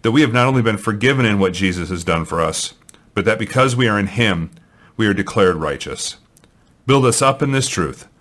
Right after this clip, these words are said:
so that we might live in such a way that you are brought all glory and praise for your saving work in our lives. Today we rejoice in you, and we take refuge in you. Grant that we would be a people who shares your word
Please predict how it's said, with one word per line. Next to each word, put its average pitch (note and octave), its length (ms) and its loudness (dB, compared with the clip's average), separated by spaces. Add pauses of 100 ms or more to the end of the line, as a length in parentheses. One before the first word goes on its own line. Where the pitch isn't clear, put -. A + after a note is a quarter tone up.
(380)
so - 160 -2
that G#2+ 140 0
we C#3 120 4
might A2 240 2
live A2+ 240 2
in G#2 60 0
such A2+ 280 -2
a A#2+ 60 -2
way G#2 180 2
that F#2+ 160 -2
you B2 220 0
are G2 100 2
brought G2+ 360 0
all G2+ 240 0
glory A2+ 580 2 (160)
and F#2 140 -6
praise E2+ 540 -2 (280)
for - 120 -4
your F#2+ 120 0
saving F2+ 420 0
work D#2+ 240 -2
in D#2+ 80 -6
our D2+ 140 -4
lives. D2 480 -6 (1040)
Today A#2+ 300 4
we A#2 120 0
rejoice F#2+ 520 0
in F2 100 -2
you, C#2+ 280 -8 (280)
and F#2+ 140 -2
we G2 80 2
take F#2+ 260 -4
refuge F#2 400 0
in F2+ 80 -2
you. F#2 320 -2 (460)
Grant B2+ 240 2
that C3 80 -2
we B2 140 2
would A#2 140 0
be G#2 120 0
a F#2+ 60 -2
people A#2 460 -2
who G2 120 0
shares B2 440 2
your B2 100 2
word G2 440 0